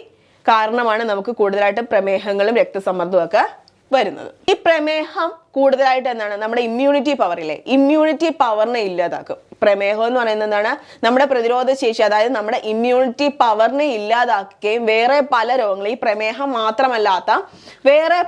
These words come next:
പല രോഗങ്ങളെ എന്താണ് ഇതിങ്ങനെ വിളിച്ചു വരുത്തും. വാ വാ, ഓരോ അസുഖങ്ങൾ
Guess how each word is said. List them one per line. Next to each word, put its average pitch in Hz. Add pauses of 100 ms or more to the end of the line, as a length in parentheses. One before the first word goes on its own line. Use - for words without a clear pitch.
പല 262
രോഗങ്ങളെ 226
എന്താണ് 190 (380)
ഇതിങ്ങനെ 240 (280)
വിളിച്ചു 214
വരുത്തും. 190
വാ 233 (200)
വാ, 208 (680)
ഓരോ 214
അസുഖങ്ങൾ 202